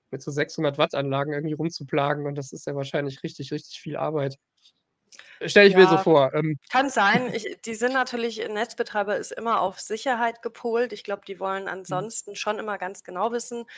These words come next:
Speaker 2: wo wie viel Strom produziert wird, aber eben, es ist meistens dann, ähm, es sind halt für die eher so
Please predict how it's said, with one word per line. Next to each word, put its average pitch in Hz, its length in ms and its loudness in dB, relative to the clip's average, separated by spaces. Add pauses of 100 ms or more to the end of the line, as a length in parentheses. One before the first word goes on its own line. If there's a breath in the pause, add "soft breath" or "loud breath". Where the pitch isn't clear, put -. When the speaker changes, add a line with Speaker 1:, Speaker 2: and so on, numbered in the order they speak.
(640 loud breath)
Speaker 2:
wo 214 600 0
wie 202 140 -12
viel 202 180 -10
Strom 226 360 -6
produziert 208 600 -6
wird, 262 200 -2
aber 180 240 -2
eben, 170 260 -8
es - 180 -12
ist - 280 -4
meistens 180 520 -6
dann, 175 540 -8
ähm, 170 460 -10
es - 120 -12
sind 190 160 -10
halt 180 160 -2
für - 140 -8
die 180 280 -10
eher 175 180 -4
so 170 260 -8